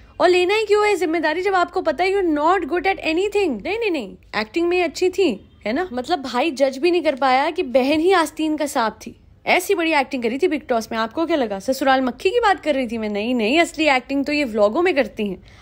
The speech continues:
असली एक्टिंग तो करती हैं ये रियलिटी शोज में। भाई के हाथ से ट्रॉफी ले गई बहन, भाई को बुरा दिखा दिखा के सुमड़ी में गुमड़ी, और भाई को पता भी नहीं लगा। वर्ष तो वर्ष महानता की मूरत, वैसे दोस्ती निभाने की जो इतने दावे करती हैं,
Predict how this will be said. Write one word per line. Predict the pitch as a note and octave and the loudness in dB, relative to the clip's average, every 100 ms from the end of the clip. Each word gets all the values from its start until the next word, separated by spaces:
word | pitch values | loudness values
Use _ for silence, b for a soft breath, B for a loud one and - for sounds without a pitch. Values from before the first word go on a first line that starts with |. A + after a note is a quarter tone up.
| B B3+ | B 0
असली | C#4+ E4+ | 0 0
एक्टिंग | D#4 C4 D4 D#4 | 0 -2 -2 -4
तो | D4+ | -2
करती | A#3+ A3 C4+ | -4 -2 0
हैं | C#4+ G4 G#4+ B B A3+ | 2 0 -2 B B -4
ये | C#4 E4+ G4 - - | 0 2 0 -4 -4
रियलिटी | A3 C#4+ G4 G#4+ | 0 2 2 0
शोज | F#4 D4+ A#3 F#3+ | 0 -2 -4 -6
में। | F#3 G#3+ | -10 -6
भाई | A#3+ D#4 | -4 -4
के | D#4+ | -4
हाथ | C#4 | -4
से | C4+ F4+ | -4 -2
ट्रॉफी | C#4+ C4 D4 | 0 0 -2
ले | A#3+ B3 | -2 -2
गई | D4+ | -2
बहन, | A#3+ B3+ D#4 A3 | 0 0 -2 -4
भाई | A#3+ C4+ | -2 0
को | C#4+ | -2
बुरा | A#3+ C4+ D4+ | -2 0 0
दिखा | B3+ C4+ | -2 -2
दिखा | A#3+ A#3+ A3+ | -2 -4 -4
के | D#4+ F#4 B B - | -4 -10 B B -8
सुमड़ी | - G4+ G4+ | 2 4 4
में | F4 C#4 | 2 0
गुमड़ी, | B3+ D4+ F#4 B B - | 0 0 0 B B 2
और | D4 F4+ | 4 4
भाई | C#4 C#4 | 0 -2
को | F4+ | -2
पता | F4+ C#4 D4 | -2 -2 0
भी | |
नहीं | C4+ A#3 | 0 0
लगा। | F#4+ | -2
वर्ष | - | -2
तो | G#4 | -2
वर्ष | F4 E4+ A4+ E4 | 0 0 -2 -2
महानता | D#4 C4 C4+ D4 F#4 | 0 0 -2 -2 -2
की | F4+ | -2
मूरत, | D#4 D4 D#4+ D#4 A#3+ D#4+ - B B B | -2 0 2 2 0 -2 -10 B B B
वैसे | A3 C4 C#4+ | 0 0 0
दोस्ती | C#4+ D4 C#4+ F4 | -2 -2 -2 -2
निभाने | D#4+ C#4 B3 D4 | 0 -2 -2 -4
की | D4+ | -4
जो | D#4 | -4
इतने | - - D#4 E4+ | -6 -4 -2 2
दावे | C4+ B3+ | 2 2
करती | C4 G#3 - A#3 | -2 -4 -6 -6
हैं, | A3 B3+ F#4 | -2 0 -2